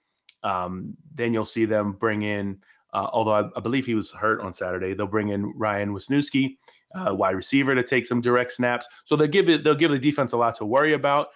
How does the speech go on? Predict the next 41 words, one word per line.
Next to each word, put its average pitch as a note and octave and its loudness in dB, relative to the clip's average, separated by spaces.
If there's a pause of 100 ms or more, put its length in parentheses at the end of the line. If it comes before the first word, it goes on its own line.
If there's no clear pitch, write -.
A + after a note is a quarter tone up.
(140)
but B2 0
it A#2+ 2
won't B2+ 0
necessarily A#2+ -2
be A2 -6 (360)
Cole A#2+ 2
Wilbur, A2+ 0 (260)
empty A#2+ -4
backfield, G#2+ -6
trying A2 -6
to, G2+ -6
trying G#2 -8
to G2 -10 (180)
gun A#2 -4
it - -8
down G#2 -4
the F#2+ -12
field. G2 -8
You G2+ -8
know, F#2 -10 (160)
he A#2+ -8
can G#2+ -6
throw C3 2
the B2 -2
ball, A#2+ 2 (300)
and G#2+ -8
he, A2+ -10 (140)
he's G#2+ -14
got A2+ -2
some G#2+ -8
nice G#2+ -4
touch, - -4
but, F#2+ -6 (220)
but - -6 (400)
there'll A#2+ 2
be B2+ 0
a A2 4
lot A2+ 2 (600)
in B2+ -4
the A#2+ -2
offense, A2 -2